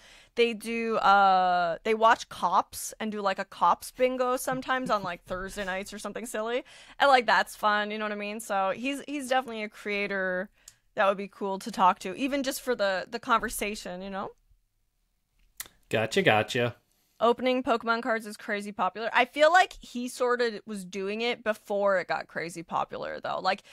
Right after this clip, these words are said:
Speaker 1: he might have been one of the first ones. Uh, I don't, I'm not gonna look anything up right now, 'cause
Speaker 2: No. And
Speaker 1: we're
Speaker 2: Ballard said he, I mean, uh, Bihor said he was open Pokemon cards the other night, too.
Speaker 1: Was he?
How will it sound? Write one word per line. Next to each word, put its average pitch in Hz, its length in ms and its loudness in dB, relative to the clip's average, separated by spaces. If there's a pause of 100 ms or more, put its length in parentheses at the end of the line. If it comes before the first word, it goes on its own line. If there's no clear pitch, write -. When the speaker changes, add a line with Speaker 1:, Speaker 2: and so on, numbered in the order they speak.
(100)
Speaker 1:
he 302 240 -2
might 269 200 4
have 214 80 -4
been 220 200 -4
one 202 120 -4
of 190 80 -6
the 208 40 -8
first - 380 -12
ones. 254 400 -6
Uh, 180 580 4 (100)
I 220 100 6
don't, - 160 0
I'm 220 120 0
not 208 120 2
gonna 190 200 -8
look 185 180 -8
anything 170 320 -8
up 160 140 -8
right 170 160 -8
now, 175 240 -8
'cause - 280 -10
Speaker 2:
No. 82 260 -6 (180)
And 147 140 -2
Speaker 1:
we're 120 40 -2
Speaker 2:
Ballard 147 300 6
said 135 120 -2
he, 147 200 -4
I 156 80 0
mean, 160 180 0
uh, 135 240 2
Bihor 151 320 0
said 147 180 0
he 147 120 0
was 139 140 0
open 123 280 -4
Pokemon 123 480 -4
cards 120 260 -6
the 120 80 -4
other 117 100 -6
night, 117 220 -6
too. 135 280 -4 (320)
Speaker 1:
Was 285 180 8
he? 571 220 6